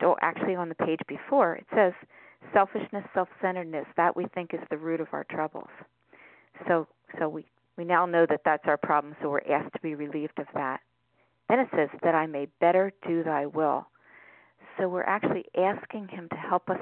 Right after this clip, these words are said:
to become other-centered, to actually think of others and how we can meet their needs. Then my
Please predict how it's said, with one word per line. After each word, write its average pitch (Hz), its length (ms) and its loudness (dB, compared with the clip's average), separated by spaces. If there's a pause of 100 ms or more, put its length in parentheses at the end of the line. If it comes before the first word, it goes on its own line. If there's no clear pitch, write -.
to - 60 -2
become 165 460 -8 (100)
other-centered, 165 800 -6 (520)
to - 140 -2
actually 180 520 2 (120)
think 175 220 -4
of 165 140 0
others 170 420 6
and 160 160 -4
how 147 240 2
we 151 140 -6
can 160 180 -10
meet 147 180 -14
their 151 120 -6
needs. 180 320 -12 (1120)
Then 156 320 -2 (120)
my 165 220 2